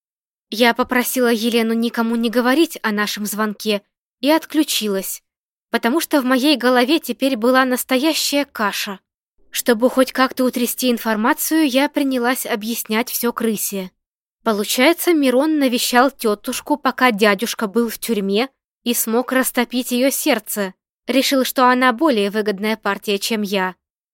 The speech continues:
Это можно понять. Зная Мирона, могу предположить, что он помогал дядюшке, который задумал афёру. И даже, возможно, приносил ему липовые деньги.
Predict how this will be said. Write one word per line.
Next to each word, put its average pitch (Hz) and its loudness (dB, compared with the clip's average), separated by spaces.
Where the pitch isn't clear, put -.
Это 311 2
можно 294 2
понять. 226 -2
Зная 269 2
Мирона, 240 0
могу 214 0
предположить, 226 0
что - -2
он 240 2
помогал 233 2
дядюшке, 226 0
который 247 2
задумал 240 0
афёру. 190 -6
И 240 -2
даже, 247 2
возможно, 262 0
приносил 285 0
ему 262 0
липовые 254 -2
деньги. 196 -4